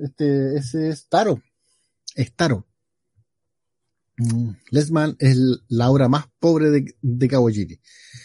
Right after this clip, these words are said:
Pero lo, eh, che, lo que pasa es que tienes que ver la, la, la original, pues la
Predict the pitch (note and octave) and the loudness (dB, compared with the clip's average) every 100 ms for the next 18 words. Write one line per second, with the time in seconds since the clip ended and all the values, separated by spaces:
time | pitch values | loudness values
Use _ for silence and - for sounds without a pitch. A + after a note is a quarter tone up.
0 | - _ - C#3 D3 D3+ D3+ C#3+ B2+ F#3+ | -20 _ 0 4 4 4 4 4 4 2
1 | F#3+ F#3 - - F3 F3 E3+ E3+ D#3+ F3 | 2 2 -2 -2 0 2 2 4 4 4
2 | D3 C3 A2+ F#2 E2+ - - _ B2 B2 | 2 2 0 -2 -8 -16 -20 _ 2 2
3 | - C#3 B2 B2 B2 D#3 F#3+ - B2 B2 | 2 2 4 4 2 2 2 2 2 2
4 | A2+ G2+ A2+ - | 2 -4 -10 -16